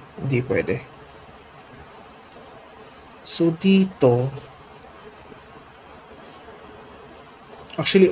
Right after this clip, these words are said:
oh, ito okay lang. I think goods na. Yeah, I think goods na. Hindi ko pa ganun makita, gawa nga ng hindi pa grass block yon.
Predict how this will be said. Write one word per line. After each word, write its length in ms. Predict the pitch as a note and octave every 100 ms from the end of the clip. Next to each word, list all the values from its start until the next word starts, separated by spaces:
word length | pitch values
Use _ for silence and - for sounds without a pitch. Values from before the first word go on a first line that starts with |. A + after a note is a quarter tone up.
| -
oh, 360 | D3 C#3 D3 C#3+
ito 180 | C#3 C#3+
okay 240 | C3 C3+ C3+
lang. 720 | C3 C3 C3 C3 C3 C3+ C3+ - - - - - - - - - - - - -
I 40 | C3
think 380 | - D#3 D3+ C#3+ - - - - -
goods 680 | C#3 C3 - - - - - C3+
na. 420 | C3+ C#3+ B2+ B2 - - - - - - - - - -
Yeah, 180 | D3+ D#3+
I 140 | C#3
think 240 | C#3 E3 E3
goods 280 | D#3+ - E3
na. 160 | C#3 C3 - - - - - - - -
Hindi 160 | - C#3+
ko 100 | D3
pa 140 | D#3+
ganun 180 | D#3+ E3
makita, 540 | E3 E3 D#3 E3 D3+
gawa 380 | D#3 D3 C#3+ C#3
nga 40 | C#3
ng 160 | C#3 C#3 C#3 C#3 - - C#3+
hindi 100 | C#3
pa 80 | C#3+
grass 320 | C#3 C#3 C3+
block 240 | C#3 B2+ -
yon. 240 | B2+ B2